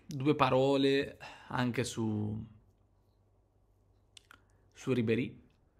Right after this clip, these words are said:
Ehm, non ho qui con me la, la sua maglietta della Fiorentina, eh, ma, mm, è stato emozionante vedere, mm,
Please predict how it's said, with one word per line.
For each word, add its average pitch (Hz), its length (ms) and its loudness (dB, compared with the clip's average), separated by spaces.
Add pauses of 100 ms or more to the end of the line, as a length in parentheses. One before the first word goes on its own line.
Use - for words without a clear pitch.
(760)
Ehm, 120 720 2
non 123 160 2
ho 127 180 4
qui 131 240 2
con 127 180 -2
me 123 140 0
la, 117 300 2
la 117 160 2
sua 127 160 -6
maglietta 123 360 0
della 117 200 2
Fiorentina, 123 760 -2 (440)
eh, 117 880 -8 (1400)
ma, - 400 -4
mm, - 240 -8 (3250)
è - 60 -10
stato 131 220 -4
emozionante 123 560 0
vedere, 113 560 0
mm, 110 160 -6